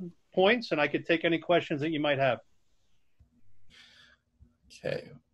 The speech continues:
Speaker 2: I have a question, uh, from the chat. So it, the question was, "My son doesn't play any sports.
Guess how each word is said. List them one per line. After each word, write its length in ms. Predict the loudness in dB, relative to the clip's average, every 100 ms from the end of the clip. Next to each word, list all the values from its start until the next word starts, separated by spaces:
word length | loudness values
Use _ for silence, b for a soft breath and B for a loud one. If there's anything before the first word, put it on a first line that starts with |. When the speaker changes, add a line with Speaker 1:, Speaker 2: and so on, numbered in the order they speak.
| -20 -20 -20 -20 -20 -20 -20 -20 -20 -20 -20 -16 6
Speaker 2:
I 60 | 10
have 120 | 12
a 60 | 10
question, 800 | 12 12 10 2 2 -2 -4 -10 2
uh, 240 | 6 8 6
from 180 | 4
the 100 | 2
chat. 600 | 2 10 12 12 12 10 _ _ -16
So 400 | 4 10 12 12
it, 140 | 6 0 _ 0
the 140 | 4
question 260 | 10 12 12
was, 200 | 10 8 -6 6
"My 160 | 10
son 260 | 12 12 12
doesn't 280 | 12 10 6
play 200 | 10 10
any 140 | 10
sports. 640 | 4 6 8 8 6 -10